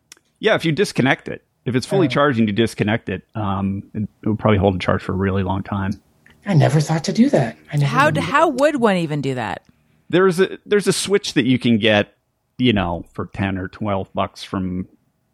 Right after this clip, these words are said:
Speaker 1: eBay or whatever. Um, and it's just the thing that you put on the terminal, and it's just a big switch that switches it on and off. Um, I use that for my old car 'cause I drive it rarely.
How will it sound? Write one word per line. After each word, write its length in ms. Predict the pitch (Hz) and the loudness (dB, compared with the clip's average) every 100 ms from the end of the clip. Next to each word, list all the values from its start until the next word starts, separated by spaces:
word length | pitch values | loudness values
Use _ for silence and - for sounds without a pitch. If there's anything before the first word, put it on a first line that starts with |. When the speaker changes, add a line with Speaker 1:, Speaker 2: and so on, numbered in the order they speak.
| - | -6
Speaker 1:
eBay 240 | 110 101 95 | -4 0 0
or 120 | 95 | 0
whatever. 420 | 95 95 90 - | -2 -2 -2 0
Um, 340 | 98 92 92 95 | 0 0 -2 -2
and 120 | 110 | -2
it's 80 | 107 | 0
just 200 | 143 - | 0 -2
the 60 | |
thing 240 | 107 135 120 | -4 0 2
that 60 | |
you 80 | 110 | 0
put 160 | - 120 | -2 2
on 80 | 104 | 2
the 80 | |
terminal, 500 | 98 113 107 107 104 | 2 2 4 4 2
and 100 | 104 | 2
it's 220 | 95 - - | 0 -4 -10
just 200 | 101 - | -10 -4
a 20 | |
big 260 | 101 98 - | -2 -2 -4
switch 400 | - 110 101 - | -2 -2 -2 -4
that 140 | 98 _ - | -6 _ -12
switches 400 | - 104 - 107 | -2 -2 0 -2
it 100 | 104 | 0
on 240 | 101 95 | 0 -2
and 100 | 95 | -2
off. 320 | 95 92 - - _ _ _ _ | -2 -4 -6 -16 _ _ _ _
Um, 320 | 107 101 95 - | -4 -2 -2 0
I 60 | |
use 180 | 135 151 | 2 4
that 140 | 151 170 | 2 2
for 60 | |
my 140 | 113 101 | 4 4
old 260 | 101 104 | 4 2
car 320 | - 95 90 90 | 0 0 0 -4
'cause 300 | 101 95 - | -6 -6 -4
I 200 | 92 87 _ - | -4 -6 _ -12
drive 300 | - 87 90 | -4 -2 -2
it 100 | - | -2
rarely. 600 | 98 92 87 90 92 | 2 2 2 -2 -6